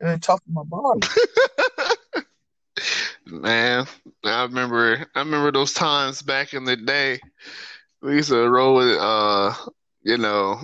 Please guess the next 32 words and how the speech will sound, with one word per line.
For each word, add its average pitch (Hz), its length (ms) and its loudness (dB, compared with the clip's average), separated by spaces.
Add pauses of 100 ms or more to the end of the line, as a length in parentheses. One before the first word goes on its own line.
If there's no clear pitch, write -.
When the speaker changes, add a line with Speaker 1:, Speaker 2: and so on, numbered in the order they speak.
(100)
Speaker 2:
one 123 220 -2
of 123 80 0
our 117 180 2
dudes, 131 680 0 (560)
and 104 240 -2
that 156 140 -2
motherfucker 127 640 -2
was 113 120 -2
so 135 260 2
damn 131 260 -2
aggressive 131 840 -4
when 123 240 0
cranking 143 460 0
a, 120 40 0
a, 113 460 2
a - 40 -6
Kumara 131 720 0 (840)
and 135 200 0
shit, 131 500 2
or 131 320 4
a, 80 60 2
a 123 420 2 (120)
ankle 147 360 2
lock, 127 260 0 (760)
uh, 139 240 2 (260)
<laughs> - 260 2
or 170 180 2 (360)
a 160 80 -2
calf 185 500 -2
crusher. 185 540 0
<laughs> - 40 -20
He - 540 -4